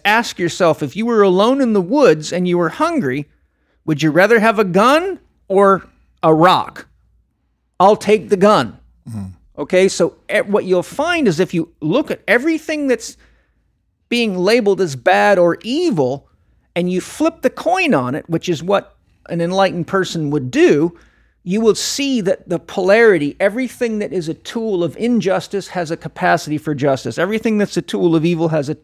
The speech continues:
Speaker 1: capacity for good. Then you go over here and you say, "Okay, what would it like if I had to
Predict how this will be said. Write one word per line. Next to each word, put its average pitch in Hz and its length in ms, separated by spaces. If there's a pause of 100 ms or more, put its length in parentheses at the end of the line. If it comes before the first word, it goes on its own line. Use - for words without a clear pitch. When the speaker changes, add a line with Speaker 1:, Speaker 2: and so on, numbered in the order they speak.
(140)
Speaker 1:
capacity 156 540
for 135 180
good. 214 340 (640)
Then 320 240
you 370 140
go 233 260
over 202 140
here 330 220
and 277 100
you 233 60
say, 233 140
"Okay, 220 200
what 269 200
would 247 120
it 196 40
like 202 220
if 190 120
I 196 100
had 180 220
to - 120